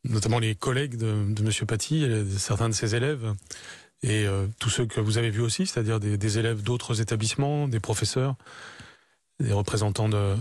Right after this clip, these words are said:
de la République. Euh, c'était, euh, comme une forme de, de communion, de réunion, euh, autour de, de,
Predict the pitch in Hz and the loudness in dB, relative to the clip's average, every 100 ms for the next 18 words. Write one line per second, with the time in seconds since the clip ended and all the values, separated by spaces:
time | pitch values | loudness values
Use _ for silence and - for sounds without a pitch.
0 | 165 120 110 107 - 113 139 - 135 113 | 0 0 2 0 0 -2 -2 -2 -2 0
1 | 110 107 - 110 113 101 107 101 98 101 | 2 0 0 -2 -2 0 0 2 0 -2
2 | _ - - - - - - 110 107 - | _ -16 -14 -16 -20 -12 -2 0 2 0
3 | 113 107 104 101 95 - 147 113 107 113 | 2 2 2 2 0 0 0 2 2 2
4 | 117 117 113 123 107 107 110 110 107 104 | 2 2 2 2 2 2 2 2 2 2
5 | 98 - - - - 120 - 127 110 107 | 0 -4 -14 -20 -4 -2 0 0 2 0
6 | 101 101 104 - - - - - _ - | 0 -2 -4 -10 -14 -14 -16 -20 _ -4
7 | 110 104 101 101 | 0 2 2 0